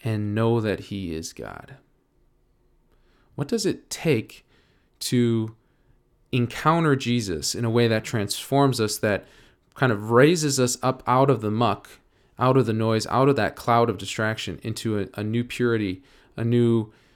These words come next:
connection, a new freedom, and a new fruitfulness then in mission?" So what I wanna just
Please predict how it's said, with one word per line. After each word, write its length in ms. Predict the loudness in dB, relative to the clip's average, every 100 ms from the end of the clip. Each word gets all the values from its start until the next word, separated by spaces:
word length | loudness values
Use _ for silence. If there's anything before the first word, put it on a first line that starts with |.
| _ _
connection, 680 | -6 -2 0 0 -2 -4 -6 -12 _ _ -10
a 100 | -4
new 180 | -2 -4
freedom, 680 | -6 -2 0 0 0 -4 -12 _ _ _ _ _ _ _ _ _ _ _
and 180 | -2 0
a 40 |
new 140 | 2 0
fruitfulness 640 | 0 -2 -2 -2 -2 -2
then 180 | -2 -2
in 120 | -2
mission?" 360 | -4 -6 -12 -14 -20 -20 -20 _ _ _ _ _ _ _ _ _ _ _ _ _ _ _
So 100 | -4
what 60 |
I 40 | 0
wanna 160 | 2 0
just 300 | -2 -8